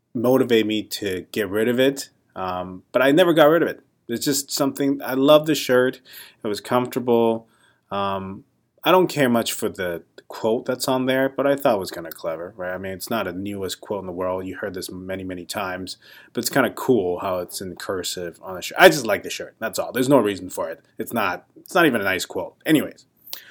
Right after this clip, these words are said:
so she tried so many times to get rid of it. So one year, we decided to go to do a little getaway with the cousins and my brother in Samish Island, Washington. Now, we stayed at a l-,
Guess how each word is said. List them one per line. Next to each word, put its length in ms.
so 140
she 140
tried 500
so 380
many 180
times 480
to 80
get 160
rid 160
of 60
it. 120
So 180
one 280
year, 400
we 80
decided 400
to 60
go 600
to 140
do 280
a 280
little 240
getaway 560
with 180
the 80
cousins 580
and 160
my 80
brother 420
in 200
Samish 440
Island, 540
Washington. 560
Now, 340
we 240
stayed 460
at 180
a 60
l-, 200